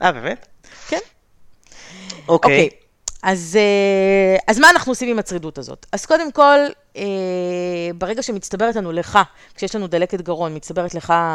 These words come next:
Speaker 2: בגרון, אה, אז אפשר לקחת, אה, כף חומץ תפוחים, למהול אותה עם מים פושרים, להוסיף לזה דבש ולגרגר.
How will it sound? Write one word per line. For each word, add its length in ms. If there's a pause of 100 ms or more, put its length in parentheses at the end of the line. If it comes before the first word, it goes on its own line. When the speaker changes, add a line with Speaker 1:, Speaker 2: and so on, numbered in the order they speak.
(140)
Speaker 2:
בגרון, 440 (440)
אה, 160
אז 220
אפשר 480 (220)
לקחת, 520
אה, 160 (100)
כף 220
חומץ 280
תפוחים, 500 (840)
למהול 420
אותה 300
עם 180
מים 260
פושרים, 500 (600)
להוסיף 380
לזה 160
דבש 400
ולגרגר. 720